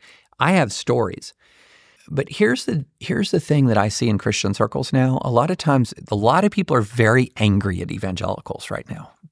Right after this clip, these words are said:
very angry. And a lot of evangelicals look at that and say, "See, the world's persecuting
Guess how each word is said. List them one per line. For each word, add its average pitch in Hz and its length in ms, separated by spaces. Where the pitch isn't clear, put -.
very 185 360
angry. 123 400
And 139 160
a 127 60
lot 151 180
of 185 80
evangelicals 123 640
look 127 140
at 127 100
that 117 100
and - 120
say, 104 160
"See, 208 400
the 123 240
world's 151 320
persecuting - 560